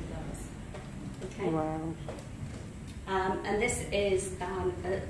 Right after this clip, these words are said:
Speaker 1: special edition chocolate that I've made just for Valerie to fundraise for Lugosi. And in here we have,
Speaker 2: Wow.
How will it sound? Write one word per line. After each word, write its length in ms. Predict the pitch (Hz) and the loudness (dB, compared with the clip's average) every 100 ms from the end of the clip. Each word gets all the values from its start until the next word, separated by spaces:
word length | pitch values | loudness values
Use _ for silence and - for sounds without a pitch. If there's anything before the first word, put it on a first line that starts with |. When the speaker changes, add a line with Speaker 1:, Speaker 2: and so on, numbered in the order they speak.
| - | -4
Speaker 1:
special 420 | - - 247 254 | -2 0 2 4
edition 420 | 220 226 208 208 190 | 6 6 4 2 0
chocolate 460 | 190 - - - | -2 -2 -2 -2
that 100 | - - | -2 -2
I've 100 | - | 0
made 200 | 180 185 | 0 0
just 340 | 202 - - - | -2 -2 -4 -6
for 140 | 190 | -4
Valerie 380 | 180 180 175 180 | -4 -4 -2 -2
to 100 | 175 | -2
fundraise 680 | - 190 185 170 165 185 190 - - | -2 2 2 2 0 -2 -2 -4 -4
for 60 | 180 | -4
Lugosi. 800 | 170 175 165 - - 160 180 277 - - - - - - | -4 -2 -2 -2 -2 0 0 0 -4 -8 -8 -8 -6 -2
And 420 | 185 180 180 175 175 - | 2 4 4 2 2 2
in 220 | 214 226 | 6 8
here 640 | - - 208 175 170 220 - - - - - - 185 | 6 2 2 4 2 0 -2 -2 -4 -6 -6 -4 0
we 500 | 180 175 - - - - - - - - - | 0 0 -2 -2 -4 -6 -6 -6 -4 -4 -2
have, 520 | 185 - 160 165 - - - - | -2 0 0 0 0 -2 -4 -2
Speaker 2:
Wow. 440 | 143 139 135 139 | 2 2 2 0